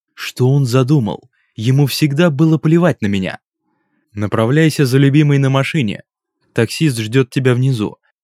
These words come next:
а я разберусь со счетами и вышлю твоей маме небольшую сумму.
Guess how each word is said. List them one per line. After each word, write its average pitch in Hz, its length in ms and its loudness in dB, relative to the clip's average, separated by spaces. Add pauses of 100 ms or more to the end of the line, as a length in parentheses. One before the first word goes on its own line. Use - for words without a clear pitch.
(100)
а 110 120 0
я 165 180 4
разберусь 147 480 2
со - 160 -2
счетами 113 640 -2
и 113 120 0
вышлю 143 420 0
твоей 131 260 2
маме 139 320 0
небольшую 127 560 0
сумму. 117 480 -4